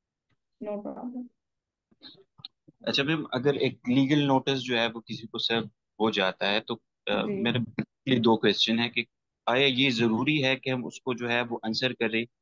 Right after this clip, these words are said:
Speaker 1: और दूसरा मेरा क्वेश्चन ये है, अगर हम उसकी reply नहीं देते हैं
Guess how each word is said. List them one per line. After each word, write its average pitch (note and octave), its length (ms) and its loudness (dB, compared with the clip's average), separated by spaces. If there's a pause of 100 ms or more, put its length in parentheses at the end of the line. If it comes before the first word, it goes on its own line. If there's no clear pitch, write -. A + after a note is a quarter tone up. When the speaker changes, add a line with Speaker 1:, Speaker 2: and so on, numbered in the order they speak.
(580)
Speaker 1:
और A2 380 4
दूसरा B2 320 -2
मेरा C3 200 0
क्वेश्चन A#2+ 320 -2
ये A#2 240 2
है, B2 140 2
अगर A#2+ 200 -2
हम A#2 240 -4
उसकी A#2 260 -6
reply A#2+ 460 0
नहीं C3 240 2
देते G#2 320 0
हैं G#2 180 -4